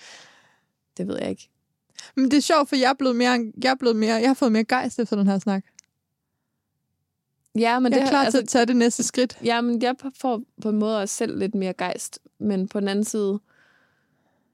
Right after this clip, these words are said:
Speaker 1: altså, jeg tror, nej, men det, det, det er det, vi snakkede om i starten,
Speaker 2: Ja.
Speaker 1: eller som jeg sagde i starten, det er det der med, at man skal passe på, at man ikke kommer til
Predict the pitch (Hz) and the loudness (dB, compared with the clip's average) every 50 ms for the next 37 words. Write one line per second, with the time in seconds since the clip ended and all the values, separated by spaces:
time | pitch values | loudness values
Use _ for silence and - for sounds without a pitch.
0 | _ - - 226 240 262 254 247 247 - - 240 247 247 240 233 247 262 247 233 | _ -4 -2 0 2 2 2 0 0 -2 -2 0 0 0 0 0 0 0 0 0
1 | - 123 202 214 208 196 202 - - 202 185 - 190 185 208 - 190 143 175 220 | 0 -2 -2 -2 -2 -2 -2 -2 -2 -2 0 0 -2 -4 -2 -4 -4 -4 -2 -2
2 | 208 180 202 - - 202 - - 240 247 233 - 185 185 - 190 175 180 - - | -2 -2 -4 -4 -4 -2 -2 0 2 2 0 2 0 -4 -2 -2 -4 -4 -2 -2
3 | 185 220 233 - - - - - 214 214 208 214 208 - 240 247 240 226 220 202 | -2 -2 -2 -4 -4 -6 -6 -2 -4 0 0 0 0 0 0 2 2 2 2 2
4 | 208 214 220 226 - - - 190 208 220 208 196 202 - - 214 - 214 196 - | 2 2 0 0 -2 -2 -4 -2 0 0 0 0 0 -2 -4 -4 -4 -4 -4 -4
5 | - - 240 240 196 190 196 226 233 - 233 214 196 196 - - - 214 214 214 | -2 0 0 2 2 0 -2 -2 -2 0 0 0 0 0 -2 -2 -2 0 0 0